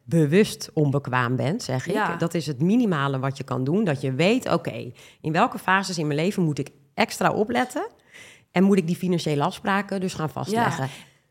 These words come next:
Speaker 2: En ik zeg ook altijd, ik ben echt heel slecht met cijfers. Ik heb dus, eh, cijfercalculie. Eh, ik weet niet of, of ik het ook goed zeg, maar in ieder geval, ik heb echt vanaf jongs af aan al moeite met, eh,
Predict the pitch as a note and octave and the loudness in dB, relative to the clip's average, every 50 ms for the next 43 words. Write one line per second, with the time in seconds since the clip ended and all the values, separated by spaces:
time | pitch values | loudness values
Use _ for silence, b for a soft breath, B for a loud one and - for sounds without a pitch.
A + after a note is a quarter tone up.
0 | _ _ - F#3+ G3 G3 G3 G3 F#3+ G#3 G3+ G#3 G3+ F#3 F3+ F3+ - F#3 F3+ G3 | _ _ -8 -6 -6 -6 -6 -8 -8 -6 -6 -6 -6 -8 -10 -8 -8 -8 -6 -6
1 | G3 F#3+ - - G3+ - - - E3+ F#3 A3+ C4 D4 D4 C#4+ B3 - G3 F#3+ F3+ | -8 -6 -6 -8 -8 -8 -10 -10 -6 -4 -2 0 0 -2 -2 -4 -4 -6 -8 -8
2 | - E3+ E3+ E3+ - D#3+ D3+ E3+ - - - - - - E3 - - F3+ - E3+ | -8 -8 -8 -8 -8 -8 -8 -10 -10 -10 -12 -12 -12 -14 -16 -14 -16 -16 -14 -12
3 | F3+ F3 - - - D#3+ - - D#3+ D#3+ - F3+ F#3 F#3+ - - - E3+ E3+ - | -14 -14 -12 -14 -16 -14 -12 -12 -12 -12 -12 -12 -14 -14 -14 -12 -12 -10 -10 -10
4 | F#3 F3+ F3+ G3 A#3+ D4 B B B B B B B B B - D#3+ D#3+ D#3+ D#3+ | -10 -8 -8 -8 -8 -10 B B B B B B B B B -16 -12 -12 -10 -10
5 | E3 E3 E3 F3 F3+ E3+ D#3+ D#3 D#3+ E3 D#3+ D#3 - - D#3+ E3+ - - - E3+ | -10 -10 -10 -12 -12 -12 -10 -10 -8 -10 -10 -12 -14 -18 -18 -18 -18 -14 -14 -12
6 | D#3+ E3 D#3+ - - D#3+ - - F3+ F3+ E3+ F#3 - - - B B B B B | -12 -12 -14 -12 -16 -12 -10 -8 -8 -6 -2 -2 -2 -2 -2 B B B B B
7 | B - F3 F3+ F3+ F3+ - F3 E3+ E3+ - F#3 F#3 F#3 F#3+ F#3+ - - F3+ F3 | B -4 -4 -4 -4 -4 -6 -6 -6 -4 -6 -4 -2 -2 -4 -4 -8 -8 -6 -4
8 | F3+ E3+ E3 F3 F#3 G3+ G3 - G3 - F3+ F3+ F3+ F3 E3+ E3 E3 E3+ F3 F#3 | -4 -6 -4 -4 -4 -4 -4 -6 -8 -6 -6 -6 -4 -4 -4 -4 -4 -2 -2 -2
9 | G3+ G3+ G3 F#3+ F3 E3+ E3 E3+ D#3+ E3 E3 - C3+ D#3+ D#3+ D#3+ D#3+ D#3+ D#3 D#3 | -2 -2 -4 -6 -6 -6 -6 -6 -8 -10 -12 -10 -10 -8 -8 -8 -8 -8 -8 -8